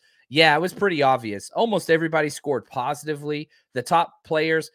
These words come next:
Nick Bosa was Nick Bosa. Eh, Nick Bosa was crazy good. He had the highest score, eighty-nine point six.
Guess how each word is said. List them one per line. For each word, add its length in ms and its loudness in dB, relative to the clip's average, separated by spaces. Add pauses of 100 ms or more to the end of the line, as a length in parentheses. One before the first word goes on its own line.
(120)
Nick 240 -4
Bosa 560 0
was 520 -6 (300)
Nick 260 -8
Bosa. 360 -8 (540)
Eh, 160 -16
Nick 260 -4
Bosa 380 0
was 300 -12
crazy 760 -4 (220)
good. 240 -8
He 120 -6
had 140 0
the 80 -2
highest 320 0
score, 320 -2
eighty-nine 440 -4
point 260 -6
six. 300 -6